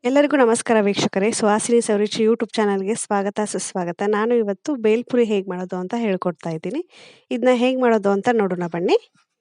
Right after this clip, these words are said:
ಮೊದ್ಲು ಬೇಲ್ಪುರಿಗೆ ಏನೇನ್ ಬೇಕು ನೋಡೋಣ ಬನ್ನಿ. ಸೇವು, ಮಿಕ್ಸ್ಚರು,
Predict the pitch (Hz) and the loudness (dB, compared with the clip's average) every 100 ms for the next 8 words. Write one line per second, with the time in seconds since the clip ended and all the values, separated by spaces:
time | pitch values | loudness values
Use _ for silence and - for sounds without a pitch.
0 | _ _ _ _ _ 320 _ _ _ _ | _ _ _ _ _ _ _ _ _ _
1 | _ _ _ _ 269 269 247 302 240 233 | _ _ _ _ -8 -8 -6 -6 0 0
2 | 269 277 247 233 233 220 220 214 220 202 | 0 -4 -6 -4 -2 -2 -4 -8 -6 -6
3 | 185 190 175 170 214 427 _ _ _ _ | -6 -10 -10 -10 -10 -10 _ _ _ _
4 | - 254 254 233 285 240 - - 226 202 | -8 -2 -2 -2 -4 -6 -8 -10 -8 -6
5 | 370 | -8